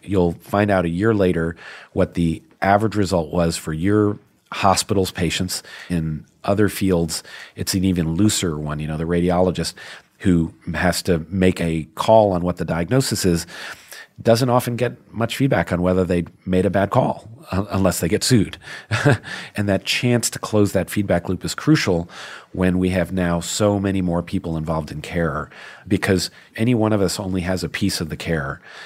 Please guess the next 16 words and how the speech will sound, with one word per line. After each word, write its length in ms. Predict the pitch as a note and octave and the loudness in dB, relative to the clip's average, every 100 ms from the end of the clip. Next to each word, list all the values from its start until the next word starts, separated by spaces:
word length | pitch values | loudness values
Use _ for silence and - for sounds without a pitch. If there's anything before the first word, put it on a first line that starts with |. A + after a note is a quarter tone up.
| - | -10
and 120 | F2 | -8
to 60 | E2 | -4
see 320 | - - G2+ | -2 0 0
the 120 | F2 | 0
net 240 | F2 F2+ - | 0 -2 -2
result 460 | F#2 F2 E2+ D2+ - - _ | -4 -2 -2 -4 -14 -20 _
requires 560 | F#2+ - - F#2+ F#2+ F2 | -8 -6 0 4 4 4
us 260 | D#2 - - _ | 0 -6 -10 _
to 80 | - | -6
have 100 | E2 | 0
data. 320 | F#2 F2+ D#2 - - - | 2 2 0 -6 -16 -8
And 140 | G2 | -2
that's 180 | B2+ D#3+ | 0 2
why 140 | A#2 G2+ | 2 2
it's 180 | F2+ - | 2 0
so 260 | G2+ F2 | 0 -2